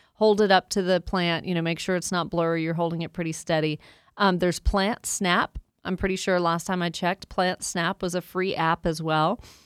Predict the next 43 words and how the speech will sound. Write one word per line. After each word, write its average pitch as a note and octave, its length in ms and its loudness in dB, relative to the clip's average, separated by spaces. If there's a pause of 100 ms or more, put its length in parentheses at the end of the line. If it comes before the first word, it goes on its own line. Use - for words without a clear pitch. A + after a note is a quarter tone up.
(140)
And F#3+ 220 2
Seek, - 420 -2
there's F#3 300 0
one F3 180 0
that's E3+ 220 -6
green G3+ 420 0
with F3 140 -2
a E3 40 2
white E3+ 300 2
leaf F3+ 260 -2
on E3+ 160 2
it, C3+ 120 -2
and E3 80 -2
it's - 160 -8
Seek - 420 -6
by E3 160 2
iNaturalist, F3 840 -2
and E3 100 -6
that's E3 200 -8
another D#3+ 260 -6
good D#3+ 180 -6
one D#3+ 160 -6
as D3+ 160 -8
well. D#3+ 320 0 (280)
So - 120 -6
you're F3 160 0
able E3 220 -4
to - 60 -10
kind E3+ 200 -6
of D3 60 -6
identify D#3 600 -4
some D#3+ 240 -8
of D3+ 100 -6
those. D3+ 340 -6 (260)
Um, G3 200 0
and F#3 80 0
I D3+ 80 0
also F#3 560 0
got, E3+ 580 -2
um, D#3 540 -4 (1080)
pictures G3 580 -2
of F3+ 440 2
Mole's F3+ 800 0